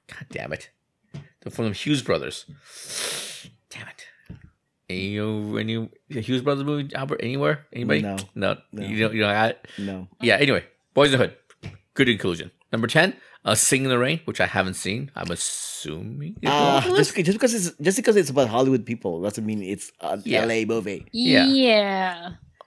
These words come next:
Speaker 1: Yeah, I
Speaker 3: I was
Speaker 1: would
Speaker 3: gonna say Singing in the Rain wasn't really about being in L A. It was a, definitely a love story
Speaker 2: Mm-hmm.
Speaker 3: or something like
Speaker 1: Uh,
Speaker 3: that.
Speaker 1: next
Speaker 3: Haven't
Speaker 1: one,
Speaker 3: seen
Speaker 1: I,
Speaker 3: it forever.
Speaker 1: next one I do agree with. It's Mu-, Mulholland,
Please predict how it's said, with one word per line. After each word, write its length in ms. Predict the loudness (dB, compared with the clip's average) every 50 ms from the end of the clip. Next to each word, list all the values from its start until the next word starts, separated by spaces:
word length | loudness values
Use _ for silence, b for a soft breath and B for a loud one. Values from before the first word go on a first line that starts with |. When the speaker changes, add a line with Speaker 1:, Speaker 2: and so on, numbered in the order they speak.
| _ _ _
Speaker 1:
Yeah, 280 | 0 2 6 6 8 8
I 160 | 8 8 8
Speaker 3:
I 40 | 8 8
was 100 | 8 6
Speaker 1:
would 80 | 4
Speaker 3:
gonna 160 | 2 0 0
say 160 | 0 0 -2 -2
Singing 340 | -2 -2 -2 -2 -2 -2 -4 -4
in 60 | 0
the 140 | 0 2 2
Rain 500 | 2 0 0 0 -2 -4 -4 -6 -8 -14 _ _ -6
wasn't 320 | -2 -2 0 0 0 2
really 320 | 2 4 4 4 4 2 2
about 400 | 2 4 4 4 4 2 0 -6 _ _ -4
being 240 | -2 0 0 2 0
in 120 | 0 0
L 220 | -2 -4 -2 2
A. 220 | 2 2 2 2 -2
It 80 | -6
was 180 | -2 0 0 0
a, 100 | 0 -2 -8 _ _ _ -20 -20 _ _ -18 -8 -2
definitely 320 | -2 -2 -2 0 -2 -2 0
a 40 |
love 180 | 2 0 0 0
story 440 | -2 -6 -6 -6 -6 -6 -8 -8 -10 _ _ _ _ _ -14 -10
Speaker 2:
Mm-hmm. 680 | -6 -4 -4 -2 -2 -4 -4 -6 -10 -14 -14 -8 -4
Speaker 3:
or 80 | -2 0
something 280 | 2 0 0 -2 0
like 80 | 2 4
Speaker 1:
Uh, 80 | 6 8 8 8 8 8 8 8 8 8
Speaker 3:
that. 20 |
Speaker 1:
next 240 | 8 6 6 6 6
Speaker 3:
Haven't 120 | 6 8
Speaker 1:
one, 80 | 8 8
Speaker 3:
seen 100 | 8 6
Speaker 1:
I, 40 | 4
Speaker 3:
it 80 | 4 2
forever. 180 | -2 0 4 4
Speaker 1:
next 160 | 4 6 6
one 100 | 6 6
I 120 | 6 6
do 160 | 8 6 6
agree 240 | 4 4 4 4 4
with. 160 | 4 4 4 2
It's 200 | -2 -2 -4 -2
Mu-, 180 | 0 0 0 2 4
Mulholland, 400 | 4 4 4 4 2 2 0 -2